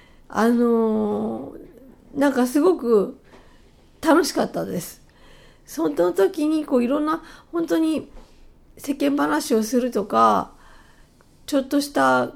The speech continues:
こうお互いの出身地の話をしたりとか、そういうことだったんですけど、天気もいいし気持ちいいし、で、展望台行けば、「わー、すごい綺麗ね」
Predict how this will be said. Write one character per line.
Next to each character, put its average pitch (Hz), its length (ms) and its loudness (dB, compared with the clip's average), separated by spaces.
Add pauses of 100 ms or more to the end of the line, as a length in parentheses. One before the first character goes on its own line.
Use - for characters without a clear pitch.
(120)
こ 226 200 2
う 240 40 -2
お 240 40 -4
互 247 380 4
い - 20 4
の 254 220 4
出 262 140 -2
身 262 360 0
地 240 160 -2
の 220 80 2
話 226 360 0
を 233 40 4
し 233 80 -10
た 233 120 0
り 233 120 -2
と 196 140 -4
か、 214 380 2 (440)
そ 311 200 -2
う 320 40 4
い 311 40 4
う 302 80 0
こ 302 140 -2
と 302 260 -2 (800)
だ 208 100 0
っ 208 100 -4
た 190 120 0
ん 196 80 0
で 185 100 0
す - 140 -12
け 254 100 -2
ど、 269 380 4 (920)
天 330 220 6
気 269 120 0
も 233 200 4
い 254 60 4
い 247 80 2
し 233 80 -8
気 - 120 -2
持 247 140 4
ち 269 260 0
い 262 40 2
い 254 40 -2
し、 208 440 -2 (300)
で、 262 180 -6
展 254 300 4
望 269 160 4
台 254 340 6
行 247 80 -6
け 285 100 2
ば、 226 420 2 (1300)
「わ 214 500 0
ー、 226 40 -2
す 226 140 -2
ご 226 100 4
い 240 80 0
綺 254 120 -2
麗 254 200 4
ね」 226 460 2